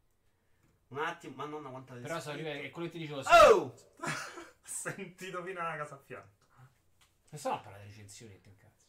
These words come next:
Speaker 1: Vito, ma anche per questo si chiamano videogiochi, scusa. Ma no,
Speaker 3: Sì.
Speaker 1: non sono d'accordo.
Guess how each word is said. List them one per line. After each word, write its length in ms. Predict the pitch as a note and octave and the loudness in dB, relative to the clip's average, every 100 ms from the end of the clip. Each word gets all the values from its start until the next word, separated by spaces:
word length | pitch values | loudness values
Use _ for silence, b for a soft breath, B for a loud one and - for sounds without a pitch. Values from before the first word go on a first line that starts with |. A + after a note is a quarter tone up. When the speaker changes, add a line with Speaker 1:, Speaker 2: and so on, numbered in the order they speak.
| - | -18
Speaker 1:
Vito, 260 | F#3 F#3+ | -10 -6
ma 60 | D#3+ | -4
anche 180 | E3+ F#3+ | -6 -10
per 120 | F#3 | -10
questo 220 | A#3 D#3 | -12 -12
si 80 | D#3 | -12
chiamano 260 | F3+ D3+ | -8 -6
videogiochi, 540 | C#3+ E3+ F#3+ A3 G#3+ D3+ | -8 -10 -14 -12 -12 -12
scusa. 680 | - - - A#2 G#2+ G#2+ - - | -16 -18 -20 -20 -20 -20 -20 -20
Ma 540 | C4+ F4 G4 G4 - - | -20 -12 -8 -8 -8 -10
no, 140 | - | -12
Speaker 3:
Sì. 40 | - | -12
Speaker 1:
non 240 | - - | -14 -16
sono 220 | - F#2+ | -18 -20
d'accordo. 680 | G2 - - - - - - | -20 -20 -20 -20 -20 -20 -20